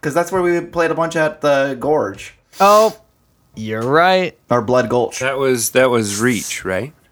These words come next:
Speaker 2: No, no, no. That Halo one.
Speaker 1: Halo
Speaker 3: Oh, yeah.
Speaker 1: O G.
Speaker 2: Like, Combat Evolved.
Speaker 1: Red versus Blue.
Speaker 2: So it's seven. But, um, so we did, uh, Halo, Halo one, but that was more, that was around the time of Battlefront two.
Speaker 1: Yeah.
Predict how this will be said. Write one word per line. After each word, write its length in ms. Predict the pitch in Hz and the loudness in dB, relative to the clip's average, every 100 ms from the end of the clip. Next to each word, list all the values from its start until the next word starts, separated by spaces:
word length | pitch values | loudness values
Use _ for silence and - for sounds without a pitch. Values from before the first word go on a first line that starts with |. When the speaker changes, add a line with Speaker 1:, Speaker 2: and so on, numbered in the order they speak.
| _ _ _ _ _ _ _ _ | _ _ _ _ _ _ _ _
Speaker 2:
No, 240 | 170 165 170 | 0 2 2
no, 0 | |
no. 200 | 165 147 | 2 4
That 260 | 151 - 135 | 2 -2 -4
Halo 320 | 160 165 143 | 0 2 2
one. 540 | 131 135 127 104 - | 0 0 0 -2 -10
Speaker 1:
Halo 240 | 123 135 117 | -8 -2 0
Speaker 3:
Oh, 160 | 104 98 | 0 0
yeah. 60 | |
Speaker 1:
O 40 | 113 | -4
G. 260 | 117 104 117 | -4 -6 -6
Speaker 2:
Like, 300 | 147 127 123 _ _ - - - - | -2 0 -2 _ _ -20 -20 -16 -6
Combat 440 | 127 127 123 120 | -2 2 2 4
Evolved. 720 | 123 117 110 82 65 139 - _ _ _ _ _ _ | 2 0 0 -2 -6 -8 -14 _ _ _ _ _ _
Speaker 1:
Red 160 | 127 117 | -2 0
versus 260 | 117 117 113 | -2 -6 -6
Blue. 320 | 113 117 110 _ _ _ _ | -2 -2 -4 _ _ _ _
Speaker 2:
So 220 | - 160 | 0 2
it's 160 | 147 - | 2 0
seven. 560 | - 123 90 82 120 - | 0 2 0 -6 -10 -2
But, 400 | 165 156 143 - | 2 2 2 -2
um, 440 | 165 139 127 123 - | 0 0 0 -4 -4
so 300 | - 151 147 | 0 2 2
we 160 | 147 | 0
did, 360 | 143 135 123 - | 2 2 0 -2
uh, 220 | 135 120 | 0 0
Halo, 580 | 123 160 175 175 170 156 143 | 0 0 2 2 2 -2 -2
Halo 260 | 160 175 | 0 2
one, 320 | 170 160 156 | 2 2 0
but 180 | 190 233 | 0 2
that 120 | 294 302 | 4 2
was 160 | 262 | 2
more, 340 | 226 214 180 160 | 2 4 4 2
that 120 | 190 | 2
was 140 | 202 175 | 2 2
around 220 | 156 143 | 2 2
the 60 | |
time 220 | 127 131 123 | 0 0 0
of 160 | 127 | 0
Battlefront 500 | 117 117 113 117 98 | 0 0 0 -4 -6
two. 240 | - 104 110 _ _ | -4 -4 -6 _ _
Speaker 1:
Yeah. 400 | 135 117 92 - | 0 2 0 -4